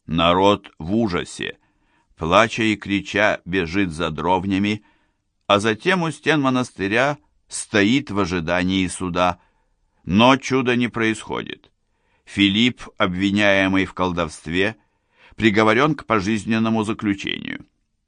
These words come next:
В последний раз обращается он к царю с просьбой смилостивиться над Россией. Взамен получает лишь ужесточение условий содержания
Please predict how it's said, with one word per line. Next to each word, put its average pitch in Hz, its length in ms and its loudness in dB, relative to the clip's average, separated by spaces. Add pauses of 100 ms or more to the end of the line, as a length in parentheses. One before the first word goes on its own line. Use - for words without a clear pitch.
(280)
В - 80 -20
последний 95 720 0
раз 90 340 2
обращается 82 720 -4
он 82 180 -2
к - 80 -14
царю 78 380 -6
с 90 60 -14
просьбой 85 500 -4
смилостивиться 80 880 -4
над 85 220 -6
Россией. 78 720 -8 (680)
Взамен 113 500 2
получает 131 720 0
лишь 127 280 -4 (200)
ужесточение 110 1120 0
условий 92 480 -2
содержания 82 920 -4